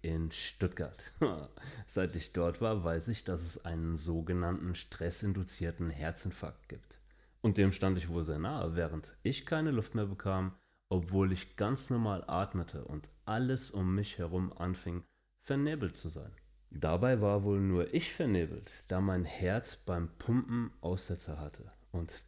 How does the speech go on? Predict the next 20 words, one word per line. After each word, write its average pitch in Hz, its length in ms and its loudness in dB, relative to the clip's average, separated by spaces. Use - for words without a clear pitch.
damit 92 380 2
verbunden 80 720 -2
Sauerstoffmangel 80 880 -2
eintrat. 71 580 -12
Wie 98 220 4
ich 202 140 0
es 190 160 0
noch 147 160 6
vor 120 160 0
die - 220 -2
Eingangstür 147 720 4
des 101 200 0
Krankenhauses 107 760 0
geschafft - 480 -4
habe, 117 360 0
weiß 160 240 2
ich - 140 -8
heute 87 200 -2
nicht - 240 -8
mehr. 71 120 -10